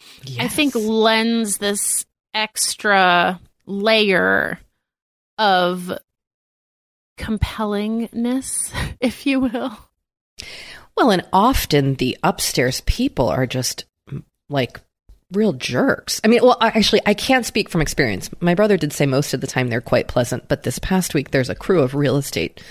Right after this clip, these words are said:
Speaker 2: people from Seattle, and they are, they're out of control.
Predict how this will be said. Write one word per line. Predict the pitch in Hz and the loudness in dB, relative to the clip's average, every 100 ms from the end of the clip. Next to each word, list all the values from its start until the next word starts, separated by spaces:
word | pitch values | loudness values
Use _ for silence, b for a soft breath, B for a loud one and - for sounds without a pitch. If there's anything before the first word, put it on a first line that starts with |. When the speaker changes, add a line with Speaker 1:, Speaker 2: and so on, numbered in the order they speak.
| B B | B B
Speaker 2:
people | - 156 104 | -2 0 -2
from | - 135 | -4 -6
Seattle, | - - 120 110 80 | -6 -6 -4 -4 -4
and | 135 | -4
they | 190 | -2
are, | - - - B B B B B B _ - | -2 -6 -12 B B B B B B _ -12
they're | - | -6
out | 156 | -4
of | 139 | -6
control. | 131 131 104 - 139 | -8 -8 -8 -8 -12